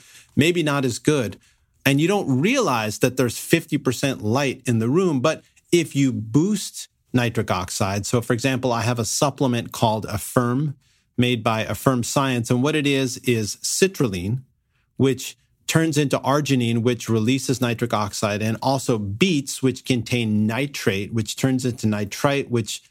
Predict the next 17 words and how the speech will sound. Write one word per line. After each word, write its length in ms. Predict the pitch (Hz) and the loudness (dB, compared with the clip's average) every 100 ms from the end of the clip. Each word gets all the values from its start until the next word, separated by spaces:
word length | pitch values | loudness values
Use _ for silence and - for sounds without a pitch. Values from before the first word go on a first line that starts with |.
| _ - | _ 0
then 220 | 131 127 | 0 0
turns 340 | - 127 110 | 0 0 0
into 180 | 117 104 | -2 -2
nitric 340 | 101 104 110 | -2 -2 -2
oxide. 580 | 135 127 117 - 80 - _ | -2 -2 -4 -6 -6 -10 _
And 160 | 117 110 | -2 0
your 140 | 113 | 0
body 340 | 101 113 127 131 | 0 0 0 0
gets 240 | 120 104 | -2 -4
fifty 380 | - 165 156 156 | 0 0 2 -2
percent 420 | 143 127 139 131 | -2 0 0 0
from 220 | 131 113 104 | 0 0 0
citrulline 560 | - 151 147 135 127 | -2 0 0 0 0
and 100 | 110 | -2
fifty 340 | - 147 - 127 | 0 0 0 -4
percent 460 | 113 - 120 - | -2 -2 -2 -4
from 380 | - 113 101 92 | -4 -2 0 -4